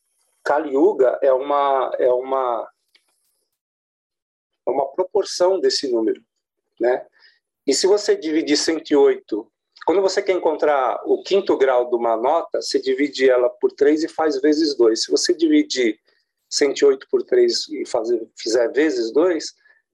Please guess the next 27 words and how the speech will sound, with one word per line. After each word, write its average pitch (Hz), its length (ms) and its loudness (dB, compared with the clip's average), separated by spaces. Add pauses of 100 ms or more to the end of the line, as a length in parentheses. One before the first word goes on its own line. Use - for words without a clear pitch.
(180)
vai 143 140 -2
dar 165 120 -2
setenta 170 440 -4
e 180 60 4
dois. 131 480 -2 (120)
É 143 80 -2
daí 156 200 -2
que 180 160 -4
nascem 147 340 -2
os 151 80 -4
setenta 156 400 -2
e 143 40 2
dois 135 300 2
nomes 143 320 -2
de 147 140 -2
Deus. 123 460 0 (480)
Então, 143 160 0
vocês 143 240 -6
vão 147 180 2
ver 151 120 0
que 135 340 -2 (360)
o, - 220 -6
a 127 80 -4
própria 170 300 -2
palavra 156 440 -2
Jeová, 139 600 0
né, 135 240 -6